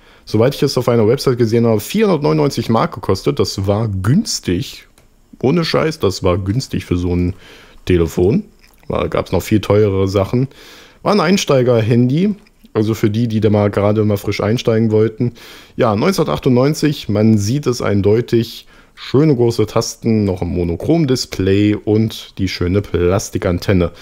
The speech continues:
Wenn man das jetzt mal vergleicht mit einem Handy, was, äh, gerade mal vier Jahre später erschienen ist, da sieht man schon den Trend, den es da damals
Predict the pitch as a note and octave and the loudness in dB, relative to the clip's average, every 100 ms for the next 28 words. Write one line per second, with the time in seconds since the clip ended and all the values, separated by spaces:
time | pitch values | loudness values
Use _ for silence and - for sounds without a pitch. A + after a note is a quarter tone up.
0 | - - G3+ G#3 F3 E3+ E3 C#3+ A#2+ A#2 | -20 -4 0 0 0 0 2 2 2 2
1 | C3+ C#3 A#2+ - A#2 A#2+ A#2 A#2 - - | 2 0 -2 0 2 4 2 0 -2 -16
2 | - _ - C#3+ A3 F3+ D3+ G#2+ G#2 G2 | -20 _ -2 2 2 2 2 2 2 0
3 | - - A2+ G2+ F#2+ F2+ F2+ F2 - - | -2 -2 2 2 2 2 0 -2 -10 -12
4 | D#3+ A2 G#2+ G#2+ - F#3+ D#3+ D3 C#3 C#3+ | -6 0 2 0 2 0 2 0 0 -2
5 | C3 A2 - F#3+ A3 C3 C3 F#3+ - - | 0 0 -2 -2 -2 0 -2 -4 -10 -16
6 | - - - - - _ - C3+ D#3+ F#3 | -18 -20 -20 -20 -20 _ 0 2 2 0
7 | E3+ E3+ E3+ D#3 - E3 E3 D#3+ D3 D3 | 0 2 0 0 0 2 2 2 0 0
8 | - E3+ - C#3+ C#3+ - B2 A2 A2 A2 | 0 0 0 0 2 0 2 2 2 2
9 | G#2+ - | 0 -4